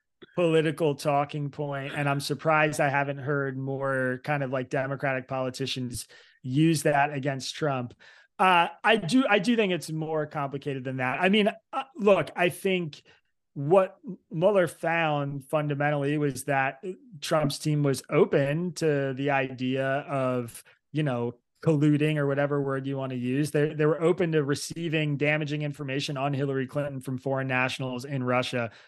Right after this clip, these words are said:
clearly. Uh, whether they did or didn't is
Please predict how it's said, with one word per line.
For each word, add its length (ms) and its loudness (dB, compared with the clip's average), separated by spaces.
clearly. 560 4
Uh, 460 2
whether 380 6
they 160 4
did 480 2
or 180 -2
didn't 720 -6
is 460 0